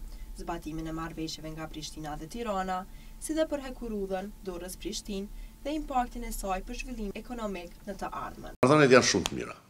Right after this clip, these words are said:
Speaker 2: Unë, eh, i qëndroj kësaj fjale, eh, e kam shprehur kudo ku më pyesin, eh, dhe them që marrëdhëniet, edhe nga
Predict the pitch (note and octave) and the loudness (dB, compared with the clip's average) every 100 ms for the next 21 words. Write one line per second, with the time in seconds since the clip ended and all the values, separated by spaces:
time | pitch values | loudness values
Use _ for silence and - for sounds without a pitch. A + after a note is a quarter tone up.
0 | - F#2+ G2 G2 F#2 F2+ E2+ E2 E2 E2+ | 0 4 8 10 10 10 8 4 2 4
1 | E2 - D2+ - - D#2 E2 G#2+ B2+ - | 4 4 2 4 4 4 6 4 2 -10
2 | - - - - - D#2 C#2+ D#2 E2+ D#2 | -18 -16 -18 -14 -4 -2 0 2 2 2
3 | - - G2 F#2 F2 E2 D2 C#2+ - - | 2 6 8 10 8 4 0 -4 -10 -14
4 | C#2+ - - - - D2+ F#2+ D#2 - D2+ | -14 -16 -20 -8 -2 6 6 6 2 -4
5 | D#2 - D#2+ D#2+ - D#2+ D#2 D#2 D#2 C#2 | -4 -2 0 0 0 -2 -4 -4 -4 -6
6 | C#2 - - - - - - D#2+ E2+ D#2 | -8 -14 -20 -20 -20 -16 -8 -6 -2 -4
7 | - F#2+ F2+ F#2 - E2 D2 C#2+ D#2 D#2 | 4 6 6 4 2 2 0 -2 -2 2
8 | D#2+ F2 F2+ F2+ - - E2+ F2 E2 | 4 4 2 0 -2 0 2 2 2